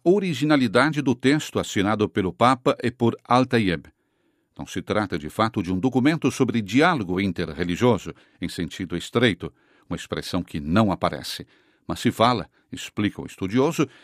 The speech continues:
de diálogo de culturas. É um convite a encontrar-se com todos, crentes e não crentes, pessoas de boa vontade. Desde Paulo sexto, passando por João Paulo segundo e Bento dezesseis até hoje, Padre Lohan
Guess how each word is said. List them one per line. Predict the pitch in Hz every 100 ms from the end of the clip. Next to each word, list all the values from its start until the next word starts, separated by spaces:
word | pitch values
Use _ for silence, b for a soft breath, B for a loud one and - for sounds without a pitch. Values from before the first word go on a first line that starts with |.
| B
de | - 139
diálogo | 123 139 175 202 170
de | 160
culturas. | 165 151 120 80 73 - - b b b
É | -
um | 104
convite | - 113 92 123 127
a | 123
encontrar-se | 120 123 113 113 113 131 - 135
com | 127 123
todos, | 110 80 - -
crentes | - 123 170 196 202
e | 175
não | 170
crentes, | 160 110 78 - 76 - - _ _ _ _
pessoas | 120 - 98 87
de | 85
boa | 80 82
vontade. | 78 98 90 67 - - _ _ _ _ _ b b b _
Desde | 71 95 127 127
Paulo | 120 135 131
sexto, | - 139 113 -
passando | 78 78 120 120 107
por | 98
João | 85 117
Paulo | 117 113 110
segundo | - 101 131 143 98
e |
Bento | 71 95 110 92
dezesseis | 73 78 - 107 107 82
até | -
hoje, | 78 139 123 123 b b b b
Padre | 151 156
Lohan | 165 123 165